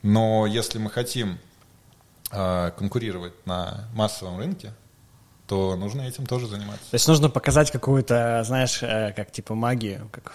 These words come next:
Speaker 2: ф-, фокусы. Типа, «Смотрите, как можно». И такой хоп, и
Speaker 1: Ну,
Speaker 2: такой,
Speaker 1: как-то
Speaker 2: «Это,
Speaker 1: завлечь
Speaker 2: э, этот
Speaker 1: людей.
Speaker 2: кофе из Эфиопии».
Speaker 1: Не
Speaker 2: Ну, то есть
Speaker 1: просто, да, там рассказом, то, что вот вы увидите там теруар и так далее. Ну, то есть это вот все равно, что, да, вот люди там пьют вино из пакета, а мы им щас тут рассказываем про дескрипторы и так далее.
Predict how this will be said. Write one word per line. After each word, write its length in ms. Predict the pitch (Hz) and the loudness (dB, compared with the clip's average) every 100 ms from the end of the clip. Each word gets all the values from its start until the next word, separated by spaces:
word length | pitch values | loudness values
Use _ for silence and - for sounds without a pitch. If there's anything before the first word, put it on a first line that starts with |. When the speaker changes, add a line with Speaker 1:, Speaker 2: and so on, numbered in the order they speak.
| - | -12
Speaker 2:
ф-, 160 | 123 - | -10 -4
фокусы. 580 | 117 - - 95 107 - | -4 -2 -6 -8 -10 -12
Типа, 260 | - - 87 | -12 -10 -6
«Смотрите, 380 | - 139 160 151 | 2 4 6 6
как 240 | 113 98 | 4 0
можно». 440 | 113 110 98 - 104 120 | -2 -2 -4 -12 -14 -8
И 140 | 123 | -4
такой 220 | 113 110 110 | -2 -2 0
хоп, 320 | 165 160 - | 0 -2 -8
и 80 | - - | -16 0
Speaker 1:
Ну, 140 | 131 | 2
Speaker 2:
такой, 140 | 127 151 127 | 4 0 2
Speaker 1:
как-то 60 | 156 | 6
Speaker 2:
«Это, 100 | 143 | 6
Speaker 1:
завлечь 340 | 139 160 - | 8 8 8
Speaker 2:
э, 40 | 160 | 6
этот 40 | 147 | 6
Speaker 1:
людей. 60 | |
Speaker 2:
кофе 260 | 170 160 151 | 6 8 6
из 120 | 131 | 6
Эфиопии». 380 | 135 123 117 123 127 123 | 4 4 2 4 2 4
Speaker 1:
Не 60 | |
Speaker 2:
Ну, 60 | 127 | 4
то 100 | 139 | 6
есть 220 | 208 - | 4 2
Speaker 1:
просто, 100 | 123 | 2
да, 160 | 113 156 | 4 4
там 220 | 117 101 | 2 0
рассказом, 600 | 104 - 117 135 123 101 | -2 -2 -2 -2 -2 -8
то, 120 | 101 | -8
что 220 | - 101 | -10 -8
вот 280 | 90 113 113 | -6 -6 -6
вы 140 | 92 | -6
увидите 420 | 95 98 117 101 - | -6 -8 -12 -14 -8
там 180 | 95 87 | -8 -6
теруар 480 | 101 92 101 120 101 | -6 -6 -6 -8 -10
и 20 | |
так 240 | - 92 | -10 -8
далее. 300 | 107 95 87 | -6 -4 -6
Ну, 100 | 90 | -8
то 100 | 95 | -6
есть 160 | 113 - | -6 -6
это 140 | 120 | -6
вот 140 | 117 110 | -8 -6
все 100 | 143 | -4
равно, 100 | 139 | -4
что, 160 | - 101 | -4 -4
да, 120 | 120 | -4
вот 200 | - - | -4 -4
люди 260 | 131 127 107 | -6 -4 -6
там 180 | 101 95 | -6 -6
пьют 300 | - 123 98 | -6 -8 -6
вино 280 | 110 127 104 | -4 -4 -4
из 120 | 90 | -6
пакета, 600 | - 107 170 208 - 90 | -8 -8 -6 -4 -2 -2
а 40 | |
мы 140 | 95 131 | -4 -6
им 100 | 127 | -6
щас 220 | - 98 | -8 -10
тут 180 | - 95 | -10 -4
рассказываем 640 | 95 - 123 104 98 92 | -4 -4 -6 -4 -6 -6
про 140 | 87 98 | -6 -6
дескрипторы 640 | 92 - 120 123 - 87 | -6 -8 -8 -8 -8 -10
и 40 | 87 | -10
так 200 | 92 92 | -10 -12
далее. 380 | 90 90 104 | -12 -12 -14